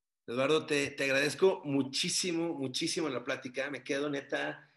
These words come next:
emocionado, me quedo inspirado. Creo que hay que repetir esto, pero en persona, güey. O sea, qué bueno que ahorita lo estamos haciendo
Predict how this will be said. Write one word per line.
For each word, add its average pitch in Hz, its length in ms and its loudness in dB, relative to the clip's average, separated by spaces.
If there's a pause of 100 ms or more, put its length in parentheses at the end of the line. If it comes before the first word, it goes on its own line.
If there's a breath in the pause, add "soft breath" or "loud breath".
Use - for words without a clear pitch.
(140 loud breath)
emocionado, 135 840 2
me 123 180 -6
quedo 131 180 -2
inspirado. 139 800 0
Creo 127 220 -10
que 143 220 0
hay 131 180 0
que 156 220 4
repetir 143 380 2
esto, 156 200 2
pero 147 120 4
en 127 120 0
persona, 147 460 2
güey. 123 180 0
O 143 60 -2
sea, 127 100 -10
qué 156 80 2
bueno 156 200 6
que 151 80 2
ahorita 143 180 2
lo 147 40 6
estamos 143 360 2
haciendo 143 540 2